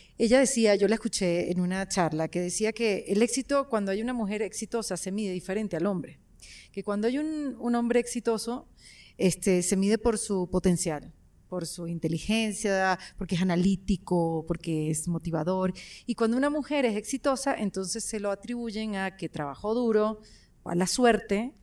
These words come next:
y a que la ayudaron. Ajá. Cualquier tipo de ayuda que sea y signifique. Entonces, claro, si tú dices, la persona exitosa que fue por sus cualidades, por su potencial,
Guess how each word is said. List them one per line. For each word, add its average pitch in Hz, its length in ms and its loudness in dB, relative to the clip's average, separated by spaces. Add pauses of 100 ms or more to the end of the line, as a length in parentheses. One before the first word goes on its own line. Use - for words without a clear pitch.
(220)
y 185 100 0
a 180 60 0
que 185 120 -2
la 185 120 2
ayudaron. 190 520 2 (520)
Ajá. 180 420 -4 (680)
Cualquier 175 380 0
tipo 196 240 0
de 190 60 4
ayuda 214 260 2
que 214 100 -4
sea 214 380 0
y 202 80 -2
signifique. 196 640 -4 (920)
Entonces, 240 260 4
claro, 233 360 6 (460)
si - 280 0
tú 202 100 -4
dices, 214 320 -2 (180)
la 185 140 -2
persona 196 340 0
exitosa 208 500 -2
que 170 180 -8
fue 175 200 -4
por 190 200 -4
sus - 160 -6
cualidades, 240 760 4 (440)
por 185 140 2
su 196 100 0
potencial, 240 640 6